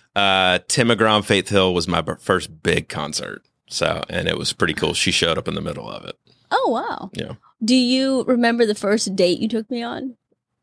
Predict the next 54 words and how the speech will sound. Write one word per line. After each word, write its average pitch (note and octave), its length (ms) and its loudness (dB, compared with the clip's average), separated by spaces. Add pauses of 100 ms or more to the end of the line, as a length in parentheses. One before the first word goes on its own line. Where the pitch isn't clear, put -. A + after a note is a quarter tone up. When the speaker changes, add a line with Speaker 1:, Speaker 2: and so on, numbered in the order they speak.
(320)
Speaker 2:
<laughs> - 80 -2 (560)
Speaker 1:
Mm, G#2 520 2 (140)
a F#2+ 160 4
restaurant F#2+ 440 4
in F2+ 40 -2
Little F#2+ 140 2
Five F#2 260 2
Points? E3 460 -6 (300)
Speaker 2:
Yeah. D4 280 -10 (380)
Speaker 1:
Is F2+ 100 -12
that F#2+ 120 0
Speaker 2:
The - 80 0
Speaker 1:
right? - 60 2
Speaker 2:
guys - 300 2
came F4+ 180 0
up C#4 120 0
with C4 120 -6
this C4+ 140 -8
question, D4+ 400 -2
not C4+ 220 0
me. D#4 160 0
I B3+ 80 4
was C4+ 100 -2
like, C#4 160 -8
Speaker 1:
<laughs> - 80 -16
Speaker 2:
"Oh, F#4+ 380 -2
do B3 60 -6
you C#4 60 -4
remember F#4 200 2
the - 80 2
n-, C4+ 120 4
I D4+ 360 4
remember E4 280 2
the B3+ 120 2
name B3+ 280 2
of A3+ 160 2
it." E3 240 -2 (540)
Speaker 1:
I - 120 0
do D#3 120 -8
not. - 300 -16 (160)
Speaker 2:
It D4+ 80 2
was D4 160 2
called D#4 200 -6
Yesterdays. A3+ 840 -4
Speaker 1:
Yesterdays, D#3+ 600 4
that's F5+ 200 6
it. C#3+ 240 4
Speaker 2:
Yes, - 20 0
Speaker 1:
Yeah, C3 120 6
Speaker 2:
do D3 40 6
you D#3+ 60 8
Speaker 1:
yeah, E3+ 80 6
Speaker 2:
remember E3+ 300 4
Speaker 1:
yeah. - 60 2